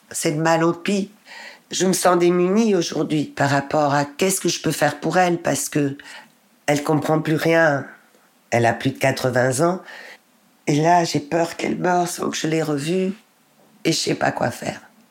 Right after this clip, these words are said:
Et c'est pour ça, je vois très bien à quel point ça me bouleverse et, et à quel point c'est important. Et,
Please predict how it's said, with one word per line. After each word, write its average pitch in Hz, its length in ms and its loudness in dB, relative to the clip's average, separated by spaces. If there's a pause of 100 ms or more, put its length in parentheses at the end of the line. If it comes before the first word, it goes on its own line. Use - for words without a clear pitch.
(960)
Et 151 320 2
c'est - 260 -2
pour - 160 -4
ça, 165 360 0 (1000)
je 156 160 -2
vois 160 160 4
très - 180 0
bien 170 180 2
à 160 60 0
quel 147 220 -2
point 160 200 -2
ça 143 220 0
me 143 140 0
bouleverse 180 680 0
et, 127 240 -2 (1700)
et 165 100 2
à 190 100 4
quel 175 220 -2
point 208 200 0
c'est 175 180 0
important. 160 800 0
Et, 143 100 0